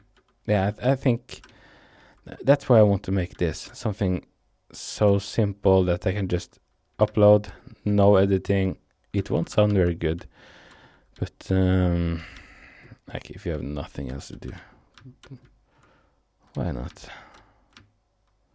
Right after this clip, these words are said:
Okay, I'm on the B site now, and I'm, oh, shit. I need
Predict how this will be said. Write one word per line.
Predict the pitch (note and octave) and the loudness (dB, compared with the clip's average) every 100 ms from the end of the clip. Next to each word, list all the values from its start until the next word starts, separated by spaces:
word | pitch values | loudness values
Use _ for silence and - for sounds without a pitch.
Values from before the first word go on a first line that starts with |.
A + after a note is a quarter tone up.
| _ _ - - _ _ - - | _ _ -20 -20 _ _ -18 -10
Okay, | D2 B1 | -8 -6
I'm | - F#2+ F#2+ - | -4 -2 -2 -4
on | F2 G2 G2 F2+ F#2 | -6 -4 -2 -4 -2
the | F2+ | 0
B | F#2 | 0
site | F#2+ G2+ F#2 | 0 -2 -2
now, | F#2+ G2 G2+ A2+ A2+ | -2 0 2 2 0
and | - G2 | -2 0
I'm, | F2 F2 E2+ _ _ _ _ _ _ _ _ _ _ _ _ _ _ _ _ _ _ - - - | 0 -2 -4 _ _ _ _ _ _ _ _ _ _ _ _ _ _ _ _ _ _ -14 -12 -8
oh, | D3 D3+ A2 F#2 - | -4 -4 -6 -10 -10
shit. | - - - - | -16 -18 -16 -2
I | |
need | A#2 D3+ | 0 2